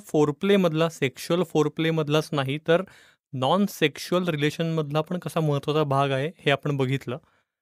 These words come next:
श्रोते हो, हा एपिसोड तुम्हाला आवडला असेल त्याची लिंक नक्की तुम्ही शेअर करा. तसंच आमचा चॅनल, YouTube चॅनल जर अजून तुम्ही सबस्क्राईब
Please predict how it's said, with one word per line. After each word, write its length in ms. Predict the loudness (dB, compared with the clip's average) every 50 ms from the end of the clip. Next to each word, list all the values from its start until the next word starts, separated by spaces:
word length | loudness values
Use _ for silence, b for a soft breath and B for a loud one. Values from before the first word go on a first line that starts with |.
| _ _ _ _ _ _ _ _ _ _ _ _ _ _ _ _ _ _ _ _ _ _ -16
श्रोते 400 | -6 0 0 2 2 4 2 4
हो, 180 | 4 6 4 4
हा 160 | 4 4 2
एपिसोड 380 | 2 0 -2 2 2 2 4 4
तुम्हाला 200 | 4 6 6 6
आवडला 380 | 6 6 6 6 4 4 2 0
असेल 240 | 0 -2 -4 -6 -6
त्याची 320 | -4 -4 -4 -4 -2 -2
लिंक 180 | -2 -2 -2 -2
नक्की 300 | -2 -2 -2 -4 -6 -10 -6
तुम्ही 180 | -4 -4 -4 -4
शेअर 280 | -4 -4 -4 -4 -4
करा. 220 | -4 -4 -2 -2 -2
तसंच 220 | -2 -2 0 0
आमचा 240 | 0 0 0 0 0 -2 -2
चॅनल, 440 | 2 2 2 4 4 2 0 0 -2 -2
YouTube 320 | -4 -4 -4 -4 -6 -6 -2
चॅनल 240 | -2 0 0 0 0
जर 140 | 2 2 0
अजून 240 | 0 0 -2 -2 -2
तुम्ही 140 | -2 -2 -2
सबस्क्राईब 440 | -2 -4 -4 -4 -4 0 0 0